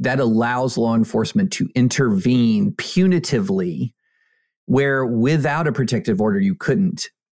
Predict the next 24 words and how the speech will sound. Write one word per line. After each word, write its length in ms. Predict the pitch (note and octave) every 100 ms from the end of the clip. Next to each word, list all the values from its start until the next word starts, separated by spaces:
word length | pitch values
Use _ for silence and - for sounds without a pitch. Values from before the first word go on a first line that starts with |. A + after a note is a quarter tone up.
| _ -
And 200 | A#2+ A2+
that 180 | A2+ -
you 200 | A#2 B2
can, 380 | - B2 G#2+ F#2+ _ _ _
you 160 | B2+ A#2+
can 200 | B2+ A2
begin 280 | A2+ B2+ A#2
to 280 | A#2+ A2 F#2 _ _ _ _ _
forcibly 680 | - F3+ F#3 - D3 B2 A#2
sever 400 | A2 - A2+ G#2+
contact, 840 | G2 A#2 G2 F#2 G#2+ F2 E2 - - _ _ _ _ _ -
uh, 160 | A2+
the 240 | G#2+ A#2 B2
instant, 580 | C3+ - - A#2 G2+
you 100 | -
know, 120 | G#2 G2+
that 200 | G#2 -
somebody 460 | C3 A#2 A2 G#2
starts 380 | G2+ - A2 -
to 100 | A2
violate 800 | F#2+ A#2+ G#2+ A2 A2+ A2+ G#2+ G2+
that 200 | F#2+ -
protective 540 | G2 - B2 - G2
order, 400 | G2 F#2 F#2 F#2